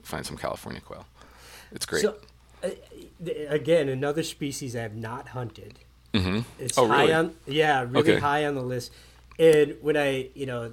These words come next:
Speaker 2: late night, can't sleep, looking through YouTube, I see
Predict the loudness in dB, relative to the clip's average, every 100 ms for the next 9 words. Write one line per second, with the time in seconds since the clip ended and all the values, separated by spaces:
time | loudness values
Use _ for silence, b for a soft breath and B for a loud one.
0 | -12 -6 -4 -4 -4 -2 -2 -2 -6 -8
1 | -8 -8 -8 -4 -4 -6 _ -10 -8 -6
2 | -8 -8 -8 -6 -8 -8 -8 -10 -10 -14
3 | -16 -10 -8 -8 -8 -6 -6